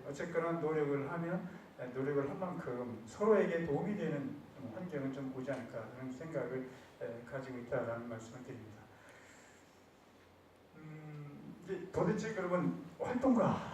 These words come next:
도대체 뭘까? 에, 이 별로 자본주의 사회에서 보면 활동가라는 단어가 잘 의미가 좋은 건 아닌 것 같더라고요.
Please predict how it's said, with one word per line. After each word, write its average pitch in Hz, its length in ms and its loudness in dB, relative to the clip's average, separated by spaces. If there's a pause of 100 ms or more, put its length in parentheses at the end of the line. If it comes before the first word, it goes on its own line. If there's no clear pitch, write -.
(280)
도대체 160 300 -2
뭘까? 127 420 2 (1400)
에, 151 320 -2 (340)
이 190 120 -6 (180)
별로 - 420 6 (1700)
자본주의 240 760 4
사회에서 185 540 4
보면 196 320 2
활동가라는 220 560 6
단어가 170 300 0 (800)
잘 - 360 -2 (2750)
의미가 175 240 0
좋은 170 200 2
건 185 80 4
아닌 139 180 0
것 127 100 0
같더라고요. 127 320 -2